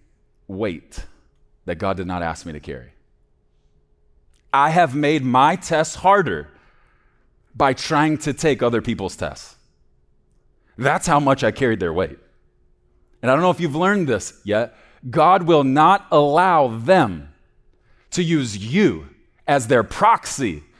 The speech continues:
to pass the test. They gotta do it on their own with him. You can support them, but you cannot take the test for them.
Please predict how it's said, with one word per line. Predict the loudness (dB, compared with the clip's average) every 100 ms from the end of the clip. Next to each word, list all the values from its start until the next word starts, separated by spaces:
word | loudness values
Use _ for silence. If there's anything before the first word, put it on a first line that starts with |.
| -8
to | -2
pass | 0 -2
the | -4 -4
test. | -4 -4 -12 _ _ _ _ _ _ _ _ _ -10
They | -2 2
gotta | 2 2
do | 2
it | 2
on | 2
their | 0
own | 0 -4
with | -8
him. | -10 -12 -20 _ _ _ _ _ _ _ _ _ _ _ _ _
You | -4 0
can | 0
support | 0 0 2 2 0
them, | -4 -2
but | -6
you | -8
cannot | -6 -4 -4
take | -6 -8
the | -8
test | -6 -6 -6
for | -10 -10
them. | -10 -16